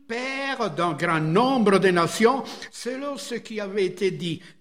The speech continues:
telle sera ta descendance. Et sans faiblir dans la foi, il considéra son corps presque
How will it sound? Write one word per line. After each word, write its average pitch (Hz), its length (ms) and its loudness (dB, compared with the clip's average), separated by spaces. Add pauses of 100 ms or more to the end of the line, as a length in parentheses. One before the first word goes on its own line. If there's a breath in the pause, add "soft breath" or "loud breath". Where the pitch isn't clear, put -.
(120)
telle 247 540 -8
sera 196 500 -4
ta 190 220 -4
descendance. 185 1000 0 (640 loud breath)
Et 190 140 -6
sans - 400 0
faiblir 254 760 2
dans 156 160 2
la 170 180 2
foi, 220 720 4 (1000 loud breath)
il 240 220 -6
considéra 233 680 0
son 202 280 0
corps 233 500 0 (240 loud breath)
presque 247 420 -10